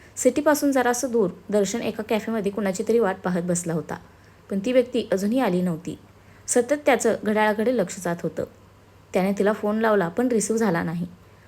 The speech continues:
वैतागून त्याने टेबलवर हात आपटला की ती समोरून येताना दिसली. "हाय," तिने त्याला ग्रीट केलं. "किती उशीर?" तो चिडक्या स्वरात म्हणाला.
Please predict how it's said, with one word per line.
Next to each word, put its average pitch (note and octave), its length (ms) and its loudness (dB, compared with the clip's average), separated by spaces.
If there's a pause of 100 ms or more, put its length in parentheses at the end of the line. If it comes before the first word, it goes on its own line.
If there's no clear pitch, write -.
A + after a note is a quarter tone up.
(140)
वैतागून C4 380 2
त्याने C4 240 2
टेबलवर A#3+ 400 4
हात G#3 220 0
आपटला G3+ 440 0 (340)
की A#3+ 120 -6
ती C#4+ 80 2
समोरून A3+ 400 4
येताना F#3+ 340 -2
दिसली. F3 360 -6 (760)
"हाय," C4 320 2 (340)
तिने G3 140 -2
त्याला G3 220 0
ग्रीट F3 300 0
केलं. - 220 -4 (600)
"किती A#3+ 220 0
उशीर?" A3+ 440 2 (280)
तो A3 40 2
चिडक्या G3+ 360 0
स्वरात F3+ 320 2
म्हणाला. D#3+ 320 -2